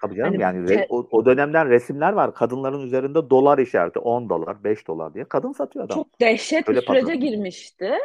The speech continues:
Speaker 2: ve böyle ilerlerken Orta Doğu'da ilerleme gücü buldukları dönemde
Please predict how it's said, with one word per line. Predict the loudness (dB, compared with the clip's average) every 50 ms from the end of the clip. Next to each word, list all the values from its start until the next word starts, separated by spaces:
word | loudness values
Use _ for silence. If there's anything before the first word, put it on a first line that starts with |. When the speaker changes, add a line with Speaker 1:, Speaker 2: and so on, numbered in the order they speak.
| -6 _ _ -4
Speaker 2:
ve | -2 0 0 0 -2 -4 -4
böyle | -6 -6 -6 -6 -6
ilerlerken | -6 -4 -2 -2 -2 -2 -4 -4 -6 -6 -6 -8
Orta | -6 -6 -6 -6 -8 -8 -8
Doğu'da | -6 -6 -6 -6 -6
ilerleme | -8 -6 -4 -4 -2 -4 -4 -6 -8
gücü | -8 -8 -8 -8 -8
buldukları | -8 -10 -10 -8 -6 -6 -6 -4 -4
dönemde | -6 -6 -6 -6 -8 -8 -6 -6 -6